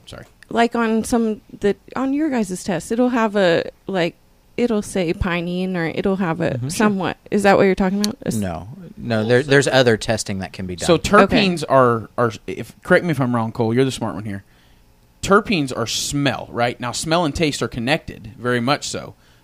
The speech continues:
Speaker 1: But when you taste things, you're tasting flavonoids. Is that correct?
Speaker 3: Mm-hmm.
Speaker 1: Okay. So terp-, so terpenes, I mean, all, you know, things that have terpenes have flavor, right?
Speaker 2: Mm-hmm.
Speaker 1: Obviously, be, and ter-, you know, they're very much connected.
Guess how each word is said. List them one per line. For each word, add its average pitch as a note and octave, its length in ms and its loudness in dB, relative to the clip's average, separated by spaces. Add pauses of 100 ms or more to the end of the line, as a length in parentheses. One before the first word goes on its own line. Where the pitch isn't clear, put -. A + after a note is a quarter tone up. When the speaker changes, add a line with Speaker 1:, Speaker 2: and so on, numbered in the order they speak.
Speaker 1:
But B2 320 0 (440)
when B2+ 160 -4
you B2 120 -6
taste G3+ 460 0
things, G#2+ 480 -6 (320)
you're B2+ 140 -2
tasting B2 600 -2 (580)
flavonoids. A2+ 520 2
Is A#2+ 80 -4
that C#3 160 0
correct? - 480 0
Speaker 3:
Mm-hmm. A2+ 160 -6 (260)
Speaker 1:
Okay. - 220 2 (360)
So C3 300 2 (380)
terp-, G3+ 340 2
so - 140 -2
terpenes, F#3 640 -2 (180)
I B2+ 60 -4
mean, C#3 140 -4
all, C3+ 160 2
you B2+ 120 -6
know, G#2+ 120 -8 (120)
things D#3+ 240 0
that D3 100 0
have C#3+ 220 0
terpenes C3 440 -4
have A#2+ 200 -2
flavor, G#2 540 -6
right? A#2 260 -2
Speaker 2:
Mm-hmm. - 100 -14
Speaker 1:
Obviously, G#2+ 340 -4
be, A#2 160 -8
and A2+ 140 -8
ter-, A#2+ 300 -4
you A2 140 -8
know, D#2+ 100 -14 (100)
they're A2+ 160 -4
very B2 220 -2 (140)
much B2 240 -6
connected. B2 400 -8